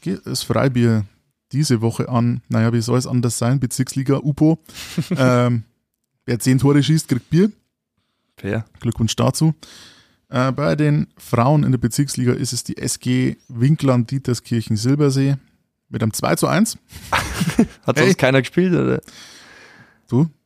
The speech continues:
Speaker 1: einfach mitnehmen.
Speaker 2: Ja.
Speaker 1: Ähm, dann haben wir die Kreisliga bei den Frauen, die D O K Dürnsricht mit einem elf zu zwei.
Speaker 2: Da ist es dann wieder okay.
Speaker 1: Da sind wir.
Speaker 2: Das sind so eher die
Speaker 1: Da sind wir
Speaker 2: Regionen, wo
Speaker 1: wieder.
Speaker 2: ich das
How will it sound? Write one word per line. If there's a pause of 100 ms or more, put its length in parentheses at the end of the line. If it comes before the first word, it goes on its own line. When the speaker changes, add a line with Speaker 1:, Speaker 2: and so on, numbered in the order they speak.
(400)
Speaker 1:
einfach
mitnehmen. (140)
Speaker 2:
Ja.
Speaker 1:
Ähm, (560)
dann
haben
wir
die
Kreisliga
bei
den
Frauen, (140)
die
D
O
K
Dürnsricht
mit
einem
elf
zu
zwei.
Speaker 2:
Da
ist
es
dann
wieder
okay.
Speaker 1:
Da
sind
wir. (140)
Speaker 2:
Das
sind
so
eher
die
Speaker 1:
Da
sind
wir
Speaker 2:
Regionen,
wo
Speaker 1:
wieder.
Speaker 2:
ich
das